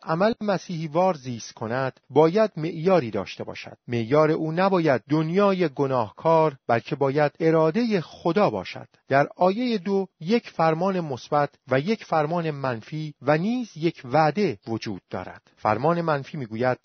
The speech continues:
«از این دنیا تقلید نکنید» و در مورد همرنگ نشدن با دنیای خارج و تأثیر نپذیرفتن از آن صحبت می‌کند. همرنگ الگوی این اصل شریر مشوید. بنابراین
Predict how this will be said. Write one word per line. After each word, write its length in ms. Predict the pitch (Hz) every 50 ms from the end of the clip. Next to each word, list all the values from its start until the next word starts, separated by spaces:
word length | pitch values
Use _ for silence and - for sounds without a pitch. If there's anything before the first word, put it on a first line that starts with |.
| _ _
«از 220 | 139 151 147 - -
این 200 | - 247 254 254
دنیا 520 | 226 196 160 135 123 120 123 120 123 120 117 _
تقلید 720 | - - 110 104 - - 107 113 127 120 113 - _ _ -
نکنید» 580 | 123 123 143 165 151 _ - 110 95 92 92 _ _ _
و 120 | - 123 120
در 160 | 127 135 135
مورد 260 | 135 151 165 202 202
همرنگ 720 | 226 196 151 135 160 165 165 156 151 165 160 160 156 160
نشدن 400 | 160 156 - - 170 190 208 208
با 100 | 196 185
دنیای 520 | 175 156 170 170 170 175 196 202 196 190 185
خارج 580 | - - - 143 131 127 139 151 151 - - _ _
و 120 | - 120 -
تأثیر 600 | - - 151 151 139 - - - 165 160 156 143
نپذیرفتن 840 | 151 151 147 - 156 143 131 156 156 151 147 - - 196 196 190 175 _ _ _
از 200 | - 143 143 - -
آن 200 | - 214 208 180
صحبت 540 | 127 - - 123 104 _ - 98 - - _
می‌کند. 340 | 101 - - 104 101 107 - _ _ _ _
همرنگ 580 | - - 123 131 131 131 151 185 185 180 180 190 -
الگوی 420 | 190 160 160 156 143 196 202 180 185
این 220 | 175 160 151 160
اصل 320 | - 147 139 - - -
شریر 520 | 127 - - - 127 120 143 160 160 156 151
مشوید. 500 | 156 151 131 - 117 95 85 92 90 _ _ _
بنابراین 680 | 117 110 107 98 90 92 95 - - 143 143 143 131